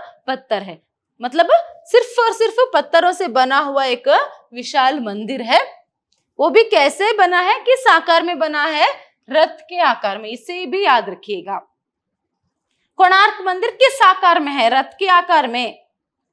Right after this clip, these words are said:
इसे भी अच्छे से याद में रखिएगा। सूर्य की जो रथ रहता है, सात घोड़े वाला, जो सूर्य का एक रथ रहता है, तो उसी आकार में, रथ के आकार में। यहाँ पर आप क्या है,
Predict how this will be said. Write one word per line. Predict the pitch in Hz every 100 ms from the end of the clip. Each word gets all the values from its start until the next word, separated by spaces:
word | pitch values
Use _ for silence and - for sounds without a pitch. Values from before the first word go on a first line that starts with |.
| _ -
इसे | 302 - 349
भी | 359
अच्छे | 262 - 277
से | 269 302
याद | 311 240 190
में | 254
रखिएगा। | 226 - 185 180 175
सूर्य | - 349 311
की | 311 262
जो | 233
रथ | 233 269 269
रहता | 214 - 196
है, | 190 170 _ _ _
सात | 285 269 277
घोड़े | 233 226
वाला, | 233 220 226 440 - _
जो | 214
सूर्य | 254 285 269 262
का | 247
एक | 214 247
रथ | 254 277
रहता | 233 196 196
है, | 233
तो | 330
उसी | 392 302 285 349
आकार | 381 269 262 226
में, | 233 359
रथ | 370 -
के | -
आकार | 262 262 247
में। |
यहाँ | 247 262 262
पर |
आप | 285 277 302 508 - _ -
क्या | 285
है, | 302 320